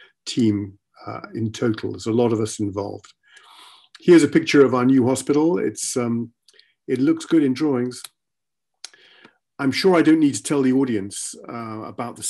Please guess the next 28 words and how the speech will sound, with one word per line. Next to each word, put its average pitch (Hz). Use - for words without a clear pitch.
success -
of -
transplantation, 107
uh, 113
in, 113
uh, 117
of 104
the 110
heart. 104
Uh, 123
it 117
began 139
in 127
sixty, -
sixty-seven, 139
and 123
here 175
I -
have 104
taken 147
the 120
International 131
Society 117
of 107
Heart 120
and 120
Lung 117
Transplantation 113